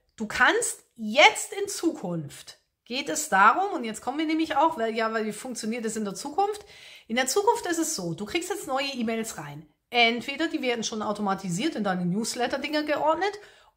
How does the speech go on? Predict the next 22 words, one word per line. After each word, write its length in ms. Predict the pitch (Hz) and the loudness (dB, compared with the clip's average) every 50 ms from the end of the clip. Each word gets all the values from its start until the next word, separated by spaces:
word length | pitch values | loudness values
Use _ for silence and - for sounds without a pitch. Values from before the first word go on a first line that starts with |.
| - | -8
oder 520 | - 196 185 185 185 196 196 233 262 311 392 440 427 - - _ _ _ _ | -6 -4 -4 -2 -2 0 2 4 6 6 6 4 2 -2 -16 _ _ _ _
du 100 | - 208 | -10 -6
stellst 400 | 190 - - 196 190 190 185 - | -6 -4 -4 -4 -4 -4 -6 -4
fest, 280 | - 240 294 359 370 - | -2 0 0 0 0 -2
okay, 180 | 214 208 220 233 | -2 0 0 0
ich 160 | 269 254 254 | 0 -2 -4
muss 200 | 233 226 214 - | -4 -4 -4 -2
diese 180 | 226 208 196 | -4 -4 -2
E-Mail 320 | 214 214 214 208 196 185 185 | -2 -2 0 0 0 0 0
lesen. 340 | 190 214 254 294 285 339 349 359 - - - _ _ _ | -2 -2 -2 -2 -2 -4 -6 -8 -10 -12 -20 _ _ _
Muss 240 | - 240 320 339 339 | 4 6 6 8 8
ich 100 | 339 311 | 6 6
was 220 | 294 277 247 - | 6 6 6 6
damit 260 | - 247 233 233 214 220 | 4 2 2 2 0 6
machen? 280 | 240 294 349 359 403 415 415 - - - _ - | 8 6 8 6 4 -4 -4 -6 -10 -16 _ -2
Nö, 440 | 214 226 254 269 262 240 165 - - - - | 0 0 2 2 2 2 0 0 -4 -12 -6
dann 160 | - 202 214 | -2 -2 -2
kannst 400 | 226 - 240 302 320 320 - - | 0 4 4 6 6 6 4 2
du 80 | 320 320 | -2 -2
sie 220 | 302 302 302 302 | 0 2 0 0
gleich 420 | 302 247 240 233 262 277 269 - - | 2 2 4 4 4 4 2 -4 -8
verschieben. 760 | - 247 233 - - - 262 254 226 208 196 175 160 147 | -6 -4 -2 -2 -2 -2 -4 -6 -6 -4 -4 -4 -4 -6